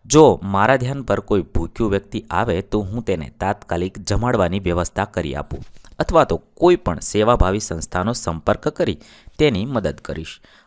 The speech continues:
અને આવા લોકોને કોઈ આશ્રય સ્થાન અથવા તો કોઈ આશ્રમમાં રહેવા જમવાની વ્યવસ્થા કરવામાં મદદ કરીશ. અહીં આપણી પ્રવૃત્તિ દસ પૂર્ણ થશે.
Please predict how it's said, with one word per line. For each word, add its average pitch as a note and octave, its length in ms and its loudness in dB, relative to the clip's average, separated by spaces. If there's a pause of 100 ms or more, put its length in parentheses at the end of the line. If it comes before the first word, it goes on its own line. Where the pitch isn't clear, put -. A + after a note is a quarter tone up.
અને D#3+ 140 -4
આવા A#2+ 340 6
લોકોને F#2+ 460 -2
કોઈ F#2+ 340 -2
આશ્રય G2+ 360 -2
સ્થાન G#2+ 420 -6 (140)
અથવા A2 300 -2
તો - 180 -8 (160)
કોઈ C3 200 2
આશ્રમમાં G2+ 640 -2 (300)
રહેવા B2 440 2
જમવાની E2+ 440 -2
વ્યવસ્થા E2+ 480 -2
કરવામાં C#2+ 440 -8 (240)
મદદ C#3+ 260 -2
કરીશ. A2+ 460 -10 (540)
અહીં E3 180 4
આપણી D#2+ 240 4
પ્રવૃત્તિ G#2+ 600 4
દસ G#2 380 6
પૂર્ણ F#2 260 0
થશે. - 300 -6